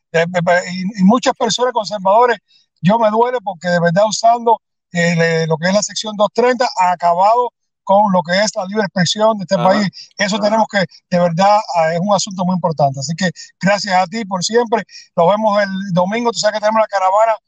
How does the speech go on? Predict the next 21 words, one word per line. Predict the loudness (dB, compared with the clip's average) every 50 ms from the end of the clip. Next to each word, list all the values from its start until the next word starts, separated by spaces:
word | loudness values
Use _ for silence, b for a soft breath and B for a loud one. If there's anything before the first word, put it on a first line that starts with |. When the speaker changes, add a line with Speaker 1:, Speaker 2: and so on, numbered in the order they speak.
| b b b b _
Speaker 1:
que | -2 -2 -2
parte | 0 0 0 0 0 -4 -8 -8 -8 -8 _ _ _ -6
a | -2 0
Speaker 2:
Ahí | 2 2
Speaker 1:
las | 0 0 0
Speaker 2:
está, | 0 0 0
Speaker 1:
once, | 0 -2
Speaker 2:
eso | -4 -4 -4
te | -2 0
iba | 0 0
a |
Speaker 1:
pero | 2 2 0
Speaker 2:
preguntar, | 2 2 2 2 2 0
Speaker 1:
parte | 0 0 -2 -2 -4 -6
Speaker 2:
exacto. | -8 -8 _ _ _ _ _ _ _ _ _
Speaker 1:
es | -6 -4 -4
importante, | -4 -2 -2 -2 -2 -2 0 2 2 2 2 0 -2 -2 -2 0 0
eh, | 0 2 2 2 2
de | 2 0 0 -2 -2
Tropical | 0 0 0 0 0 0 0 0 2
Park | 2 0 0 0